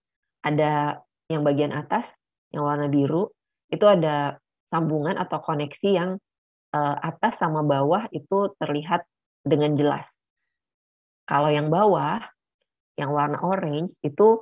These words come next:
justru atas bawahnya tidak begitu jelas, tapi kanan kirinya yang jelas.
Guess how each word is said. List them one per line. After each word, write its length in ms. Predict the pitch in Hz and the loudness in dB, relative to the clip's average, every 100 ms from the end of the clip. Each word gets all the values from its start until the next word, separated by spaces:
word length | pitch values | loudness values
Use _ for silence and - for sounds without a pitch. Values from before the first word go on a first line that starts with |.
| - | -2
justru 320 | 170 - - | -4 0 2
atas 240 | 185 175 - | 2 0 2
bawahnya 380 | 160 156 208 196 | 2 2 0 0
tidak 300 | 180 147 143 | 0 0 -2
begitu 320 | 143 - 143 | -6 -6 -4
jelas, 320 | 143 143 220 - _ - | -2 -2 -6 -10 _ -12
tapi 240 | 226 202 196 | -6 -4 -2
kanan 400 | 180 170 165 160 | -2 0 0 2
kirinya 480 | - 185 190 180 | 4 6 6 2
yang 240 | 165 143 143 | -2 -6 -6
jelas. 320 | 135 131 | -6 -6